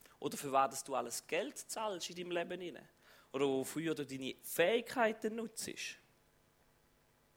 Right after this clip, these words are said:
Und warum räumst du nicht auf? Und warum räumen wir nicht auf und kommen dann zurück zu Gott, um ihm dann zu dienen?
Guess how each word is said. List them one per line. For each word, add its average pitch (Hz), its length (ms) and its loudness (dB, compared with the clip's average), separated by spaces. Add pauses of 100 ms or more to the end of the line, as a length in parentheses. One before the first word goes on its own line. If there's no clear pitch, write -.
(1040)
Und 139 120 -8
warum 196 360 2
räumst 185 460 0
du 220 160 -4
nicht 196 180 -4
auf? 160 460 -4 (520)
Und 117 140 -12
warum 208 540 -4 (840)
räumen 151 220 -6
wir 143 120 -2
nicht 135 180 -4
auf 196 280 -4
und 143 80 -10
kommen 127 380 -6
dann 165 300 0
zurück - 360 -6
zu 131 120 -8
Gott, 123 240 -6 (640)
um 131 100 -12 (180)
ihm 135 360 -6
dann 123 240 -14
zu - 180 -8
dienen? - 380 -18